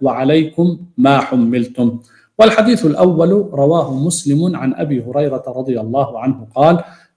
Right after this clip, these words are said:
قال رسول الله صلى الله عليه وسلم حين أنزل عليه قوله تعالى: "وأنذر عشيرتك الأقربين": "يا معشر قريش، اشتروا أنفسكم من الله،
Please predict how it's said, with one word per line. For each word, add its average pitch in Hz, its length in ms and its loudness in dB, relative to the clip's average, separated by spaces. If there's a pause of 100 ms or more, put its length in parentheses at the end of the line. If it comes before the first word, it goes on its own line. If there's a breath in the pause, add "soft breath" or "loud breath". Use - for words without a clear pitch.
قال 156 280 6
رسول 147 280 0
الله 127 300 2
صلى 120 280 -4
الله 120 360 0
عليه 123 280 0
وسلم 117 460 -2
حين 160 300 2 (180)
أنزل 143 320 2
عليه 123 520 -2 (140)
قوله 123 380 2
تعالى: 127 340 2
"وأنذر 127 580 -2
عشيرتك 135 680 -4
الأقربين": 143 840 0 (360 loud breath)
"يا 151 180 6
معشر 151 460 2
قريش، 147 680 -2 (200)
اشتروا 151 680 0
أنفسكم 135 600 -2
من 131 220 2
الله، 131 420 0